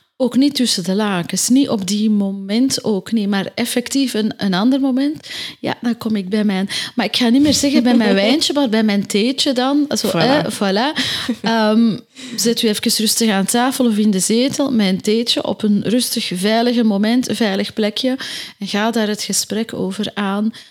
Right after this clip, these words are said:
Speaker 1: Neem je tijd om het gesprek erover aan te gaan en deel alle twee een beetje hoe dat je voelt. Eh, stel uw vragen aan elkaar, beantwoord mekaars vragen.
Speaker 2: Ja.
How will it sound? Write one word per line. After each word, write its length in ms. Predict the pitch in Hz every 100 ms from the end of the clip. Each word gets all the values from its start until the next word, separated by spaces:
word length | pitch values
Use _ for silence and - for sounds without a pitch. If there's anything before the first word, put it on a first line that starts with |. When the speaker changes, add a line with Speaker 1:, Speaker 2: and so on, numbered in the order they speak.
| _ -
Speaker 1:
Neem 260 | 226 214
je 120 | 180
tijd 360 | 175 175 202 262
om 100 | 262
het 120 | 254
gesprek 460 | - 240 - 233 226
erover 360 | 226 208 208 208
aan 180 | 208
te 140 | 208 208
gaan 360 | 214 202 208 -
en 200 | 214 190
deel 300 | 196 190 - _
alle 260 | - 196 196
twee 380 | - 226 254 285
een 80 | 226
beetje 220 | 233 233
hoe 160 | 240 220
dat 140 | 214
je 220 | - 214
voelt. 840 | 175 165 196 247 381 427 - - - - - - - - - _ -
Eh, 260 | 214 202
stel 280 | - - 247
uw 120 | 220
vragen 460 | 196 190 196 262 277
aan 160 | 269
elkaar, 520 | 269 269 269 269 294 254
beantwoord 800 | - 208 214 208 196 - - _
mekaars 1000 | _ 220 196 180 180 180 175 180 - - -
vragen. 680 | - 208 208 - 277 311 349 - -
Speaker 2:
Ja. 240 | 214 202